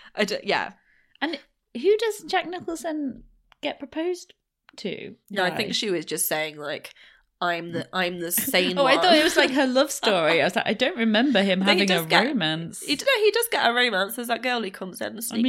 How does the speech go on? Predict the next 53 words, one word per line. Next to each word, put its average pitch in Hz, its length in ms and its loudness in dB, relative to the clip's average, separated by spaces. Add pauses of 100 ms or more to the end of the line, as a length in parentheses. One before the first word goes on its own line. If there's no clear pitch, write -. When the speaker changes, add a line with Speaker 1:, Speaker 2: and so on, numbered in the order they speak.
Speaker 2:
mean, 247 80 2
Speaker 1:
him 208 80 2
Speaker 2:
he 190 80 0
gets - 180 -4
Speaker 1:
out. 226 80 -2
Speaker 2:
on 202 80 -2
side 208 460 -4
with 190 100 -6
the 185 80 -4
Native 190 320 -4
American 165 600 -4
guy, 156 340 -6
but 151 340 -8 (520)
Speaker 1:
No, 285 100 -4
those 262 200 -4
girls 285 300 -2
sneak 196 260 -6
him 214 100 -10
out 247 200 -6
for 202 80 -16
the 185 60 -10
night, 185 220 -8
don't - 200 -10
they? - 140 -8
And 190 80 -10
he 190 80 -10
gets 160 180 -8
Speaker 2:
Oh, 151 40 -8
yeah, 151 80 -8
Speaker 1:
all, - 60 -8
Speaker 2:
that's - 160 -12
true. - 160 -14
Speaker 1:
yeah. 214 200 -14 (460)
It's - 80 -20
a - 20 -18
good 349 140 -4
film. 196 280 0 (600)
But 214 140 -4
yeah, 190 240 2
so 190 320 -2
she, 185 500 0
I 185 100 -6
think 185 220 -10
she - 160 -6
kind 170 260 -8
of 160 220 -10
was 151 240 -6
still 165 280 -2
in 151 100 -12
this 143 240 -10
idea 131 420 -8
of - 200 -12
that - 180 -16